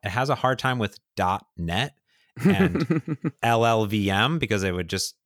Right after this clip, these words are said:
Speaker 1: mess it up a little bit, but it did a good job of highlighting it and letting me clean it up. So we're gonna give that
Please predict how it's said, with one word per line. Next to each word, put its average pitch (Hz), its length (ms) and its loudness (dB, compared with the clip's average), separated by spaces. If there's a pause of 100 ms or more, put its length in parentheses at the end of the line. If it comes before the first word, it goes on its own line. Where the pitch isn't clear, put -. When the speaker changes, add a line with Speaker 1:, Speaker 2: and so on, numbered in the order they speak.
Speaker 1:
mess 98 320 0
it 92 80 0
up 90 160 0
a 107 40 0
little 113 240 2
bit, 151 240 -2 (120)
but 92 300 -2 (360)
it 104 140 -4
did 127 140 0
a 120 80 0
good 110 180 0
job 107 200 2
of 87 140 -6
highlighting 104 680 0
it 104 120 0
and 90 140 -6
letting 87 180 -2
me 85 100 -4
clean 92 300 -4
it 82 120 -2
up. 127 280 -2 (340)
So 117 180 0
we're 135 120 2
gonna 196 160 0
give 147 200 0
that 151 320 0